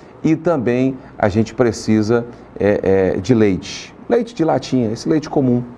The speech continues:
tá? Leite Ninho e tal. Se você puder nos ajudar, entre em contato conosco. Inclusive, nós, é, é, levamos alimentos pra ele, tá? Já depois da entrevista, nós passamos aqui, o nosso programa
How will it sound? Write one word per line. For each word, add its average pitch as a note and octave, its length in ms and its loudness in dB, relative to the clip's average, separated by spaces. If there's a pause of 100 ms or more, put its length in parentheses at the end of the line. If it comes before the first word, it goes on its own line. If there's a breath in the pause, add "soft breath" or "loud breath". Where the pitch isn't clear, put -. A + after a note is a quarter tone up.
(200)
tá? A2 280 0
Leite A2+ 260 0
Ninho A2 240 2
e G2 60 0
tal. A2 280 0 (240 loud breath)
Se - 140 -2
você D#3+ 240 -2
puder C3 260 -2
nos A2 200 0
ajudar, A2 440 2 (200 loud breath)
entre C3+ 260 0
em - 20 -2
contato A2 380 0
conosco. F2 420 -4
Inclusive, B2+ 400 0
nós, B2 440 0 (320 loud breath)
é, G#2+ 380 2
é, - 40 2
levamos A2 420 2 (120)
alimentos A2+ 580 2
pra G2 180 0
ele, G#2+ 300 2
tá? G2 400 0 (400 loud breath)
Já G#2 540 2
depois G#2+ 480 -2
da G#2 80 2
entrevista, G2+ 560 0 (360 loud breath)
nós G2+ 460 0
passamos F#2+ 460 -2
aqui, F2+ 160 -4
o - 20 0
nosso G2 220 -4
programa F#2+ 400 -2